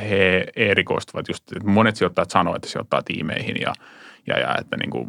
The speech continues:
va-, niinku varsin jälkeenpäin sitten, kun joku firma on menestynyt, niin sit, sitten sulla on niinku sen firman jokainen sijoittaja on niinku selittämässä rivissä, että joo, joo, mä tiesin niinku day one, että niinku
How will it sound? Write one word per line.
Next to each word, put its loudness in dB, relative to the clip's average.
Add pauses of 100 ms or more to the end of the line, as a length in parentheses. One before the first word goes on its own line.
(100)
va-, -2
niinku 0
varsin 2
jälkeenpäin 2
sitten, -6
kun -4 (320)
joku -6
firma -2
on 0
menestynyt, -2
niin -10
sit, -8 (180)
sitten -10
sulla -4
on -2
niinku -4 (120)
sen -6
firman -2
jokainen 2
sijoittaja -4
on -4
niinku -8 (180)
selittämässä -8
rivissä, -6
että -12
joo, -2
joo, -2
mä -6
tiesin -6
niinku -8
day -4
one, -6
että -12
niinku -12